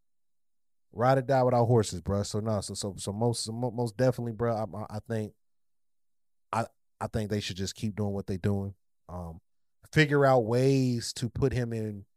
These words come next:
to, I, and, and if anything, put him in a position to be more successful when he's on the field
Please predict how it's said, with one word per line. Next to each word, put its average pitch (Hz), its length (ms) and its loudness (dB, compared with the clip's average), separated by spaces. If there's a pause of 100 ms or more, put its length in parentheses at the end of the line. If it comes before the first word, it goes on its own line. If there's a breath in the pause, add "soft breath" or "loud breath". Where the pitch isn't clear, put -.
(680)
to, 123 220 -2
I, 123 100 -4 (280)
and, 131 220 -10
and 131 120 -8
if 123 120 -10
anything, 117 580 -2 (640)
put 147 140 2
him 135 180 0
in 127 80 0
a 120 60 -2
position 113 680 -4 (800)
to 127 640 2
be 123 140 0
more 117 300 -2
successful 110 640 -4
when 104 180 -8
he's 101 240 -10
on 110 220 -6
the 107 80 -8
field 120 480 -4